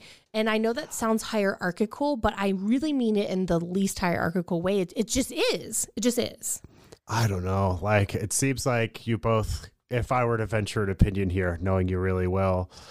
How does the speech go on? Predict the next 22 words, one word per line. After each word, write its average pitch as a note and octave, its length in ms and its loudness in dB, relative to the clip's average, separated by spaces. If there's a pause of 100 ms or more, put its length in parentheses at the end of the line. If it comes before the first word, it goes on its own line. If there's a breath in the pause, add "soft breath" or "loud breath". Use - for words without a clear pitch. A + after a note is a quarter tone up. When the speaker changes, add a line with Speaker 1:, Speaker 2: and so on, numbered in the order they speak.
(240 loud breath)
Speaker 2:
it G2 100 -8
seems A#2+ 220 2
like G#2+ 140 2
you G#2+ 60 -2
both G2+ 280 0
are G2+ 60 -2
trying F#2+ 420 0
to, F#2+ 320 2
like, F2+ 240 -2
acknowledge F#2 420 0
but F#2 120 4
not F#2 220 2
acknowledge F2+ 420 0
the F2 80 -2
fact F#2 280 2
that - 100 -2
you're E2+ 280 0 (160)
looking F#2+ 220 4
for F#2 160 -2
something F2+ 360 0
more F2 220 0
ideal. F2 560 0